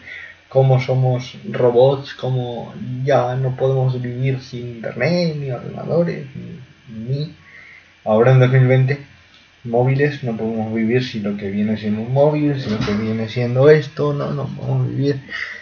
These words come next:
sin esta cosa de aquí. Y de eso habla Computer God, de cómo podemos, eh, haber, haber evolucionado de una forma tan desastre, ¿no? Y bueno,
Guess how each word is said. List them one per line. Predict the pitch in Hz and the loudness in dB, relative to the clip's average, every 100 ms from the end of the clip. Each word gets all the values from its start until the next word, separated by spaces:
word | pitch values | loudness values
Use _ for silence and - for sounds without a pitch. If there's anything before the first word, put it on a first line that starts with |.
| - | -12
sin | - 147 | 0 2
esta | 151 147 | 4 2
cosa | 139 143 147 | 2 2 6
de | 143 | 6
aquí. | 147 180 175 - _ - - - _ _ _ | 4 -2 -4 -12 _ -20 -20 -20 _ _ _
Y | 147 | 0
de | 160 | 2
eso | 160 165 | 8 8
habla | 165 170 175 - - - | 8 4 2 -4 -16 0
Computer | 151 147 131 170 160 160 | 2 2 2 0 2 0
God, | 170 180 - _ | 0 -2 -8 _
de | 123 117 127 | -12 -10 -4
cómo | 143 143 147 147 139 135 | 0 2 4 4 2 -2
podemos, | - 131 135 139 131 131 - - - | -2 -2 0 -2 -2 -4 -8 -20 -16
eh, | - 120 117 110 - 131 - _ _ _ _ _ - _ _ _ _ _ | -12 -10 -10 -12 -14 -18 -20 _ _ _ _ _ -20 _ _ _ _ _
haber, | - 123 123 131 - - | -8 -2 -2 -2 -6 -8
haber | 131 123 120 | -8 -6 -6
evolucionado | 123 117 123 131 143 151 151 131 | -4 -2 -2 0 2 4 4 2
de | |
una | 131 | -2
forma | 127 131 135 131 127 - - _ _ _ _ _ - | 0 0 2 0 -2 -8 -20 _ _ _ _ _ -4
tan | 113 113 | -2 0
desastre, | 110 101 113 - 104 90 | -2 -4 -6 -8 -12 -10
¿no? | 135 - _ _ 107 101 104 | -12 -16 _ _ -20 -14 -12
Y | 101 | -12
bueno, | 101 95 | -12 -14